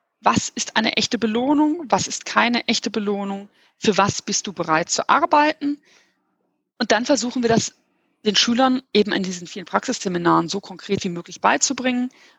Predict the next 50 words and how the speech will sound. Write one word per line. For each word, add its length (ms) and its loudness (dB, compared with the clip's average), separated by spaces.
und 200 -4
eben 180 2
auch 160 0
zu 180 -4
zeigen, 480 2
pass 140 -2
auf, 220 4
ganz 220 0
häufig 280 2
ist 120 -4
es 100 -6
beispielsweise 600 0
Entspannung, 580 -2
die 140 -14
den 100 -4
Schlüssel 320 0
zum 160 -4
Erfolg 460 0
bringt, 220 -2
weil 80 2
es 100 -8
geht 140 -4
gar 160 4
nicht 100 0
so 100 -2
sehr, 140 0
ob 80 -2
du 80 -4
über 140 4
eine 160 0
positive 640 0
oder 180 2
negative 840 0
Belohnung 600 0
arbeitest 600 2
und 100 -4
so 100 2
weiter. 180 2
Das 140 2
ist 140 -2
gar 160 2
nicht 180 -8
unbedingt 540 0
das 100 -10
Entscheidende, 420 0
sondern 160 0
die 80 -8
Frage 340 2
ist 200 -4
doch, 160 0